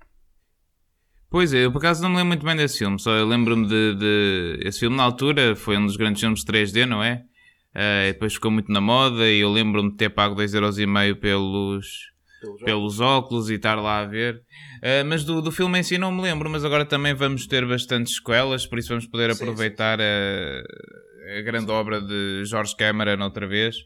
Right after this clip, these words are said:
Speaker 2: Eu lembro
Speaker 1: Eh, mas, mas, mas o que eu me lembro é que nesse ano ele ficou, eh, muito, eh, muito furioso porque perdeu o Oscar para a sua ex-mulher.
Speaker 2: Eh, pá, bem,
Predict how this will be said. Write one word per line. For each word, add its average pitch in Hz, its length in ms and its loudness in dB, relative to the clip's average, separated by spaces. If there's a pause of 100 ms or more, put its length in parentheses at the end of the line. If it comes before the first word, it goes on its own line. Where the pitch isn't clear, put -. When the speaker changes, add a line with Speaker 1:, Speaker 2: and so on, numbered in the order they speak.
(180)
Speaker 2:
Eu 123 120 -18
lembro 139 200 -10
Speaker 1:
Eh, 117 120 -2
mas, 151 180 -2
mas, 180 380 -4
mas 175 160 2
o 175 40 -8
que 202 60 0
eu 208 80 4
me 180 60 0
lembro 170 180 2
é - 20 2
que 170 80 -10
nesse 165 240 0
ano 156 140 2
ele 175 100 0
ficou, 143 520 -2
eh, 104 160 0
muito, 113 400 -4 (100)
eh, 107 380 -2
muito 113 260 -4
furioso 117 480 -2
porque 123 220 -8
perdeu 131 260 0
o 131 60 -2
Oscar 147 420 0
para 151 160 -2
a 151 40 0
sua 151 120 -4
ex-mulher. 151 460 -4 (1200)
Speaker 2:
Eh, 123 140 -12
pá, 120 240 -14 (200)
bem, 139 160 -10